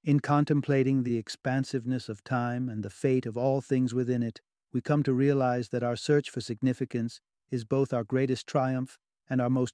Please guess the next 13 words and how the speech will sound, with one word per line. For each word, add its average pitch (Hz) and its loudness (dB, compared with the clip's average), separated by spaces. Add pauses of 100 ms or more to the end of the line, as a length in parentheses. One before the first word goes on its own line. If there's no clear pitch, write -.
poignant 139 2
endeavor. 117 -2 (840)
It 135 4
is 127 0
this 170 4
search 165 2
that 131 -2
fuels 156 4 (260)
our 120 0
curiosity, 127 2 (380)
drives 147 6
our 147 6
innovation, 135 2